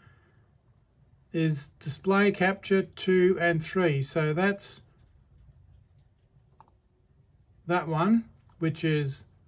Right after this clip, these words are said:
the screen that's over there. Turn that off,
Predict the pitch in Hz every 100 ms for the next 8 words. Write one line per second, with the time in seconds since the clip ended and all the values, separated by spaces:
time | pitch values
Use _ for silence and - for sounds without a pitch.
0 | _ - 139 - 180 180 180 165 135 -
1 | - _ _ _ _ _ _ _ - 151
2 | 143 135 160 170 151 196 226 - _ _
3 | _ _ _ _ _ _ _ _ _ _
4 | _ _ _ _ _ _ _ - - -
5 | - 165 165 156 151 165 214 208